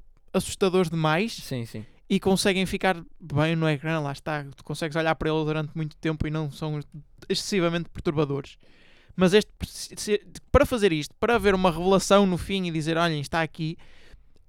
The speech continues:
Speaker 1: aí é preciso mesmo um, algo aqui im-, impactante. E
Speaker 2: Sim,
Speaker 1: acho
Speaker 2: sim,
Speaker 1: que os
Speaker 2: sim.
Speaker 1: monstros do Guilherme Del Toro normalmente não o são. Portanto, seria um bocadinho anticlimático sair um monstro todo
Speaker 2: <laughs>
Speaker 1: bonitinho.
Speaker 2: Sim, sim. O do Shape of Water aparecer lá.
Speaker 1: Por exemplo.
Speaker 2: Exato. <laughs>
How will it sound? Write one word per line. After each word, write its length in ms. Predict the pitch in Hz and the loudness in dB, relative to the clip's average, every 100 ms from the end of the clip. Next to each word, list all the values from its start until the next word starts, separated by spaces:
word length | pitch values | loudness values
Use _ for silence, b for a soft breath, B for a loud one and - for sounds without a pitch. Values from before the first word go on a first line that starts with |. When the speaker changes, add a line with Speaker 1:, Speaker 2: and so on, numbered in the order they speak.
| _ | _
Speaker 1:
aí 280 | 180 175 220 | 4 6 6
é 40 | 247 | 2
preciso 240 | - 214 | 2 0
mesmo 220 | 208 202 | 2 2
um, 400 | 208 208 208 208 - _ | 0 -2 -4 -6 -12 _
algo 320 | 185 202 196 | 4 4 2
aqui 160 | 180 208 | -4 -4
im-, 120 | 202 - _ _ | -4 -8 _ _
impactante. 640 | 190 185 - 302 285 202 165 | -2 -2 0 2 2 0 -8
E 40 | 196 175 | -2 2
Speaker 2:
Sim, 60 | |
Speaker 1:
acho 180 | 185 165 | 4 2
Speaker 2:
sim, 60 | 120 | -2
Speaker 1:
que 60 | |
os 80 | 190 | -2
Speaker 2:
sim. 40 | 185 | 0
Speaker 1:
monstros 320 | 202 - 190 | -2 -2 -4
do 40 | |
Guilherme 260 | 185 185 180 | 0 0 2
Del 160 | 190 | 0
Toro 240 | 185 196 214 | 2 2 2
normalmente 520 | 220 214 185 196 180 | 2 4 4 2 0
não 200 | 196 196 | 0 0
o 40 | 185 | -2
são. 260 | - 143 | -4 -8
Portanto, 440 | 143 - 190 190 - b b | -8 -8 -6 -8 -12 b b
seria 240 | - 185 220 | -8 -4 -2
um 40 | |
bocadinho 280 | 208 170 165 | -2 0 0
anticlimático 880 | 160 160 165 156 156 - 165 - 156 b b _ | -2 -4 -6 -6 -8 -10 -16 -18 -20 b b _
sair 380 | - 180 170 165 | -8 -4 0 0
um 60 | |
monstro 640 | 165 170 170 - 160 151 151 | 0 0 0 -2 -4 -2 -4
todo 300 | - 156 139 - 147 | -2 -2 -2 -6 -10
Speaker 2:
<laughs> 120 | - | -4
Speaker 1:
bonitinho. 560 | 165 165 156 156 147 | -2 -2 -4 -6 -6
Speaker 2:
Sim, 220 | 135 131 110 | -6 -8 -8
sim. 220 | 123 139 | -14 -16
O 180 | - 123 | -14 -12
do 140 | 120 | -10
Shape 220 | 127 135 139 | -6 -6 -6
of 100 | 131 | -4
Water 320 | 110 113 113 | -6 -6 -10
aparecer 340 | 107 - 127 | -10 -10 -8
lá. 260 | 117 117 - | -8 -8 -2
Speaker 1:
Por 100 | 190 | 2
exemplo. 320 | 180 165 165 | 2 4 2
Speaker 2:
Exato. 400 | 135 - 135 - - - | 0 -2 -2 -6 -16 -16
<laughs> 240 | 214 202 | -12 -12